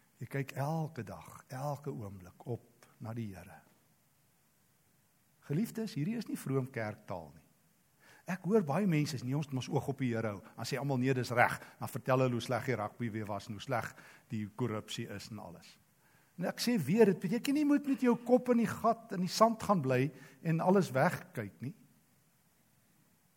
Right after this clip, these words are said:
Maar ek hoef jou nie te oortuig om moeilikheid raak te kyk nie, jy sien dit vanself.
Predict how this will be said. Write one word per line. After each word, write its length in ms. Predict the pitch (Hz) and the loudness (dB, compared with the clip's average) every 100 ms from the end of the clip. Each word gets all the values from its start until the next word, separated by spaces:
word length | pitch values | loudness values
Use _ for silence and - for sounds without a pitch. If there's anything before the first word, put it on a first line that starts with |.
| _ _ 139 | _ _ 4
Maar 120 | 185 | 4
ek 100 | 214 | 6
hoef 160 | 247 | 0
jou 100 | 277 | 2
nie 120 | 277 277 | 0 4
te 100 | 220 | 4
oortuig 320 | 165 165 151 | 6 6 4
om 80 | 127 | 2
moeilikheid 400 | 135 180 165 127 | 2 2 2 2
raak 300 | 110 139 - | 6 6 6
te 220 | - - | -6 -6
kyk 160 | 110 - | -4 -4
nie, 80 | 110 | -6
jy 40 | |
sien 180 | - 131 | -2 -2
dit 120 | 139 | -2
vanself. 520 | 131 113 156 107 - | -4 -4 -2 -2 -4